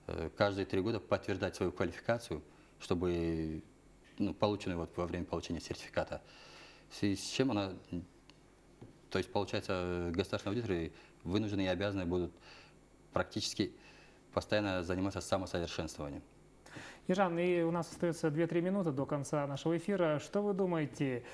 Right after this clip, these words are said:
Speaker 2: когда можно будет ожидать в ближайшей перспективе, месяцы, полгода, чтобы вот эта система госзакупок и тендеров была максимально упрощена,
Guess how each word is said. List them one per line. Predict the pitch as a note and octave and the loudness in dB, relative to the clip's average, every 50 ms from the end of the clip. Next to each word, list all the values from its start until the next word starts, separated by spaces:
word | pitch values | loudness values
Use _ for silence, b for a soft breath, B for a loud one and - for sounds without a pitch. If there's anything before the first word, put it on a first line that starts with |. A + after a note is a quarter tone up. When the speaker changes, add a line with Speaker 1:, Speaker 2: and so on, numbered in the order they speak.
| B B B B B B B | B B B B B B B
Speaker 2:
когда | - - D#3 F3+ G3 G#3+ A3 | 0 2 2 4 4 4 4
можно | G#3 G3 F3+ D#3+ E3 | 4 2 2 2 2
будет | D#3 D#3 D#3+ D3+ - D3+ | 2 4 2 2 4 2
ожидать | C#3+ D3+ D#3 D3+ F3+ F3+ E3 F3 - - | 2 2 4 6 6 6 6 4 0 -2
в | C#3+ C3+ B2+ | 0 0 0
ближайшей | C3 C#3 C#3+ C#3+ D3+ C#3+ C3 A#2+ - - C#3 C3 A#2+ | 0 0 2 2 2 2 2 0 -2 -4 -4 -4 -4
перспективе, | - - C3 - - - C#3 - - D#3 D3 C#3 B2+ B2 | -2 -4 -4 -4 -4 -6 -4 0 2 2 2 2 2 0
месяцы, | C3 C#3 D3 D3 C#3 - C3+ B2+ - - B2+ | 0 0 0 0 -2 -2 -6 -6 -4 -4 -4
полгода, | - - D3 C#3+ C#3 C#3 C#3 C3+ B2+ B2+ B2+ B2 B2 B2 B2+ B2 A#2+ | -2 0 -2 0 0 0 0 0 2 2 2 2 2 0 0 -2 -4
чтобы | - - - D#3 D3+ D#3+ D#3+ D#3+ D3+ D3 | -2 0 2 2 4 4 4 4 4 2
вот | C#3+ D3 D3 D#3+ | 0 2 2 2
эта | D3+ - - - E3 | 2 0 0 0 0
система | D#3 - E3 C#3+ - - F3+ F3+ F3+ D#3 | 0 0 0 -2 2 4 4 4 4 2
госзакупок | C3+ C3+ E3 E3 D3 D#3+ D#3 - F3 E3 - D3+ C#3 - | 2 2 2 2 2 2 0 0 0 0 0 0 -2 -2
и | D3+ | -2
тендеров | - - F3 E3+ D#3+ D#3 D3 C#3 | -2 0 0 2 2 2 2 2
была | C#3 D3+ C#3+ C#3 | 0 0 0 0
максимально | C#3 C3 - - D#3 E3 F3+ F3+ E3+ D#3+ D#3 | -2 -2 0 0 2 2 2 2 2 2 0
упрощена, | D3+ C#3+ - D#3 D3 - - D#3+ D3 D3+ D#3 D3+ D3 | 0 0 0 -2 -2 -2 -2 -2 0 0 0 0 -2